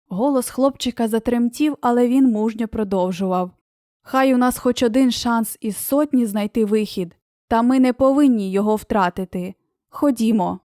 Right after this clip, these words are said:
«Ходімо», погодилася Еллі. «А що ми зробимо з валізою? Знову залишимо тут?» Фред довго розмірковував.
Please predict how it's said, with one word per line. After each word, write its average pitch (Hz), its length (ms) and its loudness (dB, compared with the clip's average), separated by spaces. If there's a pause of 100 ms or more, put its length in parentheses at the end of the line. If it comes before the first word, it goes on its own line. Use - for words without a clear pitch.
(460)
«Ходімо», 208 720 -2 (160)
погодилася 202 720 0
Еллі. 185 440 -4 (840)
«А 233 80 -2
що 302 280 2
ми 330 120 6
зробимо 247 480 4
з 214 60 -4
валізою? 214 760 -2 (420)
Знову 320 440 4
залишимо 226 680 0
тут?» 214 400 -4 (960)
Фред 277 400 0
довго 220 360 2
розмірковував. 190 960 -4